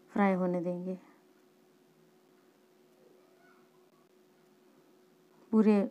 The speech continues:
पनीर फ्राई हो चुके हैं, धीरे हो रहे हैं।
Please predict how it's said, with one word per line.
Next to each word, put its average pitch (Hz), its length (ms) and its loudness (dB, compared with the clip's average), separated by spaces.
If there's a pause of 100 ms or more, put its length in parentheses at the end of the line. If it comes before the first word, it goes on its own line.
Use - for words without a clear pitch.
(100)
पनीर 190 460 -2
फ्राई 196 280 2
हो 190 140 -2
चुके 196 260 -6
हैं, 220 220 2
धीरे 190 260 -2 (680)
हो 208 160 -2
रहे 185 240 -2
हैं। 214 200 -2